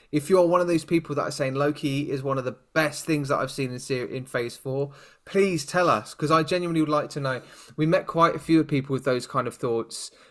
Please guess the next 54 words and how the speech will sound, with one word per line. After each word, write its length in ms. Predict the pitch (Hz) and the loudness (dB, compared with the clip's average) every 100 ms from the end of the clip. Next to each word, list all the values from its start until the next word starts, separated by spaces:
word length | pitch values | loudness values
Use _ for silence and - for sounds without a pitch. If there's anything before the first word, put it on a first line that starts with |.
| _ | _
when 120 | - 127 | -4 0
we 40 | |
were 100 | 123 | 0
at 60 | - | 0
M 100 | 117 | -2
C 140 | - | -4
M 80 | 113 | -4
Comic 240 | - 120 127 | -4 -6 -2
Con. 320 | 135 131 131 | 0 0 -2
We 140 | 120 | -6
did 240 | 113 127 120 | -4 -2 0
that 180 | 120 | 0
in 80 | - | 0
our, 320 | 107 104 110 - | -4 -4 -6 -4
uh, 280 | 104 92 90 | -2 -2 -4
interview 420 | 139 139 143 127 127 | -4 -4 -4 0 0
episode 540 | 120 135 131 120 113 - _ | -2 -4 0 0 -2 -12 _
months 320 | 110 135 135 | -4 -4 -4
back 360 | - 123 123 - | -2 -2 -2 -6
now. 360 | 131 120 120 - - - _ | -4 -4 -4 -10 -20 -20 _
Um, 460 | 120 117 117 110 - | -2 -2 -2 -6 -10
y-, 140 | 151 - | -14 -6
you 120 | 151 | -4
know, 140 | 127 | -2
some 200 | 135 139 | -4 -6
people 220 | 135 123 | -6 -4
really 320 | 127 147 143 123 | 0 2 2 2
raving 400 | 127 131 120 113 | 2 2 0 -4
about 420 | 98 95 107 - | -2 -4 -4 -4
it. 100 | 107 | -2
And 160 | 107 | 2
I 140 | 139 160 | 4 4
do 160 | 175 220 | 2 2
remember 300 | 202 185 160 | 2 0 -2
kind 220 | - 143 | -2 -4
of 80 | 139 | 0
being 240 | 143 127 | -2 -2
a 40 | |
bit 200 | 120 139 | -4 -6
positive 360 | 139 139 131 127 | -2 -2 -2 -6
about 280 | 113 113 - | -4 -4 -4
it 60 | |
then, 180 | 131 123 | -6 -4
but 100 | 76 | -6
now 300 | 101 151 180 | -2 0 0
seeing 240 | 170 196 196 | -2 -4 -4
it 120 | - | -4
for 100 | 160 | -6
a 40 | |
second 300 | 143 151 143 | -4 -6 -8
time, 340 | 131 202 139 107 | -2 2 2 0
it's 120 | - | -6
gone 440 | 160 170 160 131 | -2 0 -2 2
lower 460 | 139 147 123 - | 4 4 4 -2